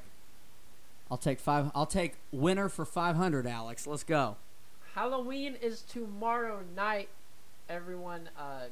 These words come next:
Speaker 2: go get some candy.
Speaker 1: Are you wearing a
Speaker 2: Sour candy.
Speaker 1: costume?
Speaker 2: No, but are you?
Speaker 1: I was gonna go as you.
Speaker 2: I
Speaker 1: Were you
Speaker 2: was
Speaker 1: going
Speaker 2: gonna
Speaker 1: as
Speaker 2: go
Speaker 1: me?
Speaker 2: as you.
Speaker 1: Oh my gosh.
Speaker 2: Burger and brat, we're just gonna switch.
Speaker 1: Wow.
Speaker 2: Yeah.
Speaker 1: So I get to be brat,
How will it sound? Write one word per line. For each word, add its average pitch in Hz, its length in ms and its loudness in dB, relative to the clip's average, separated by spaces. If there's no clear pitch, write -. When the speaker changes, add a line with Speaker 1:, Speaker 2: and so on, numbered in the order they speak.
Speaker 2:
go 214 140 -2
get 208 200 -6
some 139 140 -8
candy. 156 300 -6
Speaker 1:
Are 123 80 4
you 160 100 6
wearing 190 160 6
a 175 60 2
Speaker 2:
Sour 190 100 6
candy. 208 80 6
Speaker 1:
costume? 240 260 0
Speaker 2:
No, 156 280 -2
but 123 260 -4
are 127 80 -4
you? 214 220 -4
Speaker 1:
I 139 60 2
was 180 120 6
gonna 196 140 4
go 175 140 8
as 147 120 6
you. 135 280 2
Speaker 2:
I - 60 -4
Speaker 1:
Were 143 40 4
you - 20 4
Speaker 2:
was 147 80 2
Speaker 1:
going 180 120 4
Speaker 2:
gonna 180 60 2
Speaker 1:
as 160 60 0
Speaker 2:
go 214 220 4
Speaker 1:
me? 180 80 -4
Speaker 2:
as 190 40 -6
you. 294 140 -8
Speaker 1:
Oh 214 100 4
my 147 200 2
gosh. 190 240 2
Speaker 2:
Burger 233 240 -2
and 180 100 -6
brat, 202 300 2
we're 202 120 -4
just 214 120 -6
gonna 202 200 -6
switch. - 260 -4
Speaker 1:
Wow. 165 360 4
Speaker 2:
Yeah. 151 220 -2
Speaker 1:
So 151 160 0
I 165 120 6
get 180 160 2
to 151 60 -4
be 165 100 -2
brat, 160 360 4